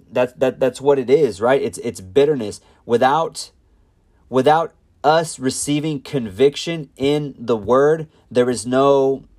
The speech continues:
there is no repentance. There is no repentance with, without conviction. And we, as a body of Christ, have to receive conviction better. Um, so we're able to re-, walk in repentance and turn from that.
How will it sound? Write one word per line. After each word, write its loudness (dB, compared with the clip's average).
there 2
is -2
no 2
repentance. -6
There 4
is 0
no 4
repentance -2
with, -4
without 0
conviction. -6
And -8
we, -2
as 2
a -2
body 0
of -8
Christ, -2
have -2
to -6
receive -4
conviction -6
better. 0
Um, 0
so 0
we're 0
able 0
to -6
re-, 2
walk 0
in -6
repentance -4
and -10
turn -4
from -10
that. -12